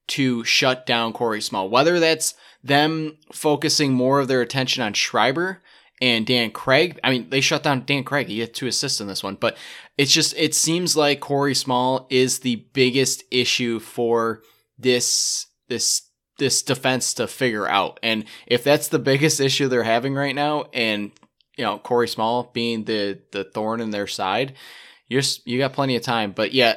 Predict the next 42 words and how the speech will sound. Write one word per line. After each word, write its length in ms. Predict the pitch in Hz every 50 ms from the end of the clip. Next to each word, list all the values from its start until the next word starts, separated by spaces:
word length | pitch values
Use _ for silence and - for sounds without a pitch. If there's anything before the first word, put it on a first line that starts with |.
| -
it's 380 | 143 160 156 156 - - - - - - - - - - - - _ _ _ -
the 180 | 151 151 147
physicality 1300 | 131 - - - - 202 214 - 254 202 - - - 139 151 143 151 156 160 170 170 180 185 175 - - -
and 380 | 135 131 131 131 127 123 123 -
the, 480 | 135 131 127 123 123 120 117 110 - - _ _ _ _ _ _ _ _ _ _ _
the 120 | - 131
bad 420 | 110 - 147 143 160 185 190 151 131
blood 300 | 123 117 117 127 143 143
between 340 | 156 156 156 - 170 170 170
these 240 | 170 170 165 -
teams, 460 | - 185 180 180 180 180 175 - - - - _ _
it 160 | 147 147 -
didn't 180 | 190 214 196 202
even 300 | 202 185 170 135 - -
end 240 | 147 156 165 160 151
in 100 | 139 127
the 100 | 120 117
game. 440 | 110 131 139 147 123 98 95 - -
The 60 | - 127
Toronto 360 | - - 160 165 180 180 165
Rock 340 | 156 165 175 170 - - 160
<laughs> 0 |
wouldn't 240 | 165 165 160 156
go 180 | 135 160 156 165
to 80 | 156 156
their, 320 | 151 147 135 135 - - _ _
their, 300 | 135 131 131 127 123 120
uh, 220 | 120 120 120 120
locker 400 | 117 123 131 151 175 175 - 147
room 240 | 127 117 113 113 110 110 107
at 140 | 117 113 110
the 120 | 117 110
end 100 | 107 104
of 40 | 95
the 80 | 101
game. 240 | 95 98 104 98 101
It's 140 | 104 123 -
just, 200 | - 156 156 - - - - - - - - _ _ _ _ _ _ _ _ _
if 300 | 185 185 208 208 - -
there 260 | - 180 185 190 190
is 380 | 185 - 190 175 160 131 - -
anything 720 | 139 143 156 170 165 151 131 - 123 101 90 90 92 101